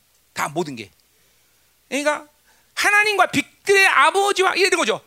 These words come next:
그러니까 예를 들면 돈이 없다. 그럼 돈이 원망스럽잖아. 하, 이 왠지 같은 돈.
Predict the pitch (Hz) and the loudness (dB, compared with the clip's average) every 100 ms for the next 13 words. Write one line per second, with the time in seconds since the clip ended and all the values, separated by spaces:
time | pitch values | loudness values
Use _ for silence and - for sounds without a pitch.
0 | _ _ - 240 262 190 - - 339 440 | _ _ -4 -4 -2 -4 -6 -4 2 2
1 | 381 - 214 - _ _ _ _ _ - | 2 -2 -8 -8 _ _ _ _ _ -2
2 | 440 285 _ _ _ - 381 494 247 302 | -2 -4 _ _ _ -2 2 2 2 2
3 | 262 226 175 123 - _ _ _ _ _ | 0 -4 -4 -6 -12 _ _ _ _ _
4 | _ _ - - - - - - 185 175 | _ _ -8 -4 -4 -6 -16 -20 -16 -14
5 | 202 180 - 151 143 | -12 -12 -14 -18 -18